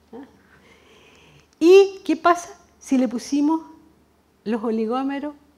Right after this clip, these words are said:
con la neurotrofina? Tampoco hay ninguna espina. Entonces, estos resultados, más otros que no, no, no tengo tiempo de mostrarles,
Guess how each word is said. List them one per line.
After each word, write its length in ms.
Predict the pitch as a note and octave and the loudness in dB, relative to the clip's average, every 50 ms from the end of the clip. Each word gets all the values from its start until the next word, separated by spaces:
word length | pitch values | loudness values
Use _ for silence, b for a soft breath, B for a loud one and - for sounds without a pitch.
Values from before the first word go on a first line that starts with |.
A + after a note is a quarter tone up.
| _ _ _ | _ _ _
con 180 | - A#3+ A#3 | -6 -6 -4
la 80 | A#3 A3+ | -2 -2
neurotrofina? 760 | A3+ G#3+ G#3+ G#3+ G#3 G3+ G#3 A3+ A3 - - D#3+ D#3 E3 D#3+ - _ _ _ | -2 -2 -2 -2 -4 -6 -6 -10 -18 -14 -14 -14 -14 -16 -18 -20 _ _ _
Tampoco 360 | - A#3 A3 - C4 B3 C#4 | -18 -16 -14 -14 -12 -12 -12
hay 100 | C4+ C4+ | -12 -10
ninguna 340 | C4 B3 A#3+ A#3+ B3 B3+ C4+ | -12 -12 -14 -14 -14 -16 -16
espina. 340 | - - - F#3 E3+ D#3+ - _ _ _ _ _ _ _ _ _ _ b b b - | -18 -20 -20 -20 -20 -20 -20 _ _ _ _ _ _ _ _ _ _ b b b -8
Entonces, 600 | B3+ B3+ - E4+ F4+ F4+ F#4 - - F#4+ F#4+ F#4 - - - - - _ _ _ _ _ | -8 -6 -2 0 0 0 0 0 -2 -2 -2 -2 -6 -20 -20 -20 -20 _ _ _ _ _
estos 280 | - D#4 D#4 - F#4+ E4+ | -6 -6 0 0 0 2
resultados, 640 | E4+ C#4+ - - A3+ G#3 - - E3 D3+ D#3 E3 | 2 -2 -2 -6 -10 -10 -10 -10 -10 -8 -8 -6
más 140 | F3 G3 G3+ F#3+ | -6 -8 -4 0
otros 380 | B3 D#4+ G4 - - F3+ F3+ | 2 2 2 2 -2 -12 -14
que 140 | - - G3+ | -8 -6 -4
no, 180 | G3+ G3 G3+ G3+ | -4 -4 -6 -6
no, 300 | G3 G3 G#3 G#3 G3+ F#3+ | -4 -4 -4 -4 -4 -6
no 260 | - G3 F#3+ G3 F#3+ F3 - - | -8 -6 -6 -6 -6 -8 -10 -10
tengo 280 | A3+ A#3 A#3+ A#3 A3 | -6 -4 -4 -4 -4
tiempo 360 | G#3+ A3 G#3+ A3 A#3 G#3+ A#3 | -4 -4 -6 -6 -8 -8 -8
de 160 | A3 G3+ F3 D#3 | -8 -8 -8 -8
mostrarles, 580 | D3 E3 D3+ - - D4+ C#4+ B3+ A#3 B3+ C4+ | -10 -10 -12 -8 -6 -4 -4 -4 -4 -6 -8